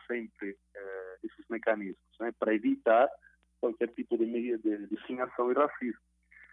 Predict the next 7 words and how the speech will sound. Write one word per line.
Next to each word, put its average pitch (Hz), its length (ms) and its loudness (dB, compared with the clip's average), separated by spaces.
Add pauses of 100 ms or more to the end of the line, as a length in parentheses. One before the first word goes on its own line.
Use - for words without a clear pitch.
(320)
E 165 240 2
os 139 160 6
jogadores 160 640 6
também, 120 360 -4 (140)
se 107 140 -6 (100)
sentir 110 600 -2
qualquer, 101 500 0